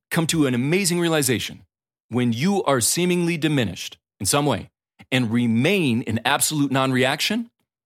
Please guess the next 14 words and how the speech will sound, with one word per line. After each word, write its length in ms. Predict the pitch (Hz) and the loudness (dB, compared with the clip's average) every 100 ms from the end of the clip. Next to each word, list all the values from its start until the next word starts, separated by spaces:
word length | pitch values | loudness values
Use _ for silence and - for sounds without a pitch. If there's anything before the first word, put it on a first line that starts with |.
| _ | _
not 160 | 123 117 | -2 -2
just 140 | 95 | -2
externally, 580 | 82 - 185 185 98 123 - | -4 0 0 0 -2 -6 -2
but 160 | 131 | 0
also 240 | 113 101 98 | 0 0 -2
internally, 720 | 90 - 247 139 82 104 - _ _ _ _ _ | -2 0 0 0 -4 -6 -8 _ _ _ _ _
you 140 | 135 | -8
realize 720 | 127 113 180 165 123 80 73 - | -6 -2 0 2 0 -2 -6 -6
that 180 | 110 | -4
nothing 720 | 123 135 165 165 - 165 156 127 | -2 0 0 -2 -4 -2 0 2
real 280 | 135 135 | 2 2
has 180 | 117 107 | 0 -2
been 200 | 90 110 | 0 0
diminished 560 | 110 101 92 - - | 0 -2 -2 -8 -10